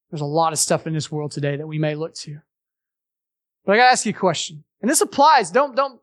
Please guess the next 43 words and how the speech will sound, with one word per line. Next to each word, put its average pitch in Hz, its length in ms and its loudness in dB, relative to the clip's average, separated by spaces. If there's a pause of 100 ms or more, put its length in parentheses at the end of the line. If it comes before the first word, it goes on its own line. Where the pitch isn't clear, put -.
be 226 140 0
like, 202 180 4
"Well, 208 120 2
this 247 160 -2
is 151 80 -10
the 175 80 2
altar 170 260 0
call, 147 240 -2
so 160 100 -2
I'm 175 140 2
saved. 147 360 0
I 147 80 0
don't 156 120 0
have 151 100 -2
to 151 60 -2
listen 151 240 -4
to 143 80 -6
these 143 160 -10
words." 143 240 -4
I 180 60 0
want 202 160 -2
you 190 60 -4
to 180 60 0
listen 175 240 -4
to 170 60 0
these 160 100 -6
words. 147 380 -6 (1500)
You 190 140 -4
listen 214 220 2
to 220 60 -2
these 208 160 -6
words, 180 260 2
"I'm 165 100 0
gonna 170 100 -2
make 170 240 0
you 180 80 -6
eat 180 80 0
a 165 60 0
peep 170 280 -2
after 139 240 -4
this 147 140 -8
service," 123 340 -2
okay? 139 300 -4